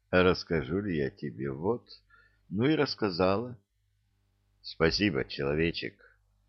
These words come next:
Мне стало сейчас так легко и счастливо на душе, так спокойно на сердце.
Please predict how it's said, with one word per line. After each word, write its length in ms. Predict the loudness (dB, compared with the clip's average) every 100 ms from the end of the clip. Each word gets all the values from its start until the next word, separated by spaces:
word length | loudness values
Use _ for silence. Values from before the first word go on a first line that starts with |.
| _ _ _
Мне 340 | 0 4 4 2
стало 400 | 2 4 6 4
сейчас 540 | 0 -2 4 4 4
так 300 | 6 6 8
легко 500 | 4 2 0 2 4
и 200 | 4 0
счастливо 680 | -4 0 2 2 0 -4 -2
на 120 | -4
душе, 600 | -6 -6 0 2 2 -2 -6 _ _ _ 2
так 260 | 4 4
спокойно 680 | -4 -6 -4 4 6 6 2
на 120 | -6
сердце. 920 | -8 0 4 4 2 -4 -8 -6 -6